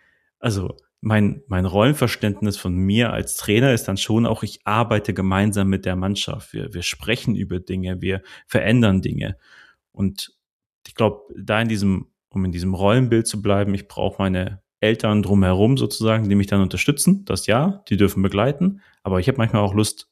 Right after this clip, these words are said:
mit der Mannschaft was zu machen. Aber, und das ist das, worauf ich's jetzt konzentrieren will, in der Erkenntnis, so, dass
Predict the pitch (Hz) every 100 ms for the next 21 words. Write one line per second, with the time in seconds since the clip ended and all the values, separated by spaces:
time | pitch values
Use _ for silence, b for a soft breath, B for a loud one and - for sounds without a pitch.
0 | _ _ _ 113 98 98 98 98 92 -
1 | - - 120 131 - - B B B B
2 | B B B - 95 104 156 180 110 104
3 | 104 104 - _ _ _ - 117 104 110
4 | 101 104 113 110 107 - - 101 104 -
5 | 120 123 120 110 98 95 - 110 117 -
6 | 135 147 - _ _ _ _ _ 98 92
7 | 113 127 151 117 - - -